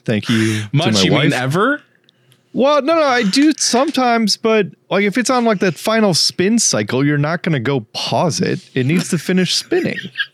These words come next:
Speaker 1: Like, if it was washing or something, I guess maybe I could justify it, but it was, like, set on heavy duty. It's doing all the clicks and clacks and wickety whacks, and it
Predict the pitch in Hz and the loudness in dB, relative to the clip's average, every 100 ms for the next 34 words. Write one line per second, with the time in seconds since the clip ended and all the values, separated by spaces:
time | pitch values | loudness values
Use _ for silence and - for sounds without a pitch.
0 | - - - 147 160 175 254 233 214 143 | -16 -16 -8 -4 0 0 0 2 2 0
1 | 117 123 151 214 - 143 117 104 120 101 | 0 0 0 0 0 0 0 0 -4 -2
2 | 123 120 147 147 120 101 101 120 147 175 | -2 -2 -2 -2 -2 0 0 0 0 0
3 | 165 151 147 156 - 202 208 214 143 139 | -2 -2 -4 -4 -6 -2 -2 0 0 0
4 | 143 143 127 - - - - - 196 226 | 0 0 -2 -4 -16 -20 -8 -2 2 2
5 | 180 156 120 104 95 98 127 - - - | 2 2 0 0 2 0 0 -6 -20 -14
6 | - 120 - 175 190 185 180 - - 131 | -8 -8 -2 0 2 0 -2 -4 -4 -2
7 | 131 - 131 107 98 95 _ - - 117 | -2 -2 -2 -2 -4 -8 _ -10 -4 -4
8 | 131 175 - - 101 95 95 139 117 156 | -4 -4 -4 -2 -2 -6 -10 -6 -2 -2
9 | - 127 98 101 113 156 - - - 135 | 0 0 0 -2 -4 -4 -4 -4 -4 -4
10 | 135 135 131 - - - _ - 170 | -2 0 -2 -4 -12 -20 _ -4 -4